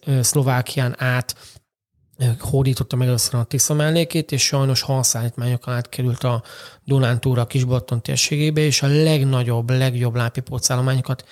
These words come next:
pár év alatt le-, egyszerűen legyilkolta. Ugyanaz az élőhelye,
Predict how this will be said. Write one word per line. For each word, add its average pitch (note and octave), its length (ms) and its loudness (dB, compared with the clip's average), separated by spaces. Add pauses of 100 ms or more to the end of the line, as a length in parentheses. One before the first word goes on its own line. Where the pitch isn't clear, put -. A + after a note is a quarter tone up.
(400)
pár B2 240 0
év G#2+ 180 0
alatt - 440 -8 (260)
le-, D3 260 0
egyszerűen D3 400 2
legyilkolta. A#2+ 800 -2
Ugyanaz F#3 360 2
az C#3+ 140 0
élőhelye, B2 600 2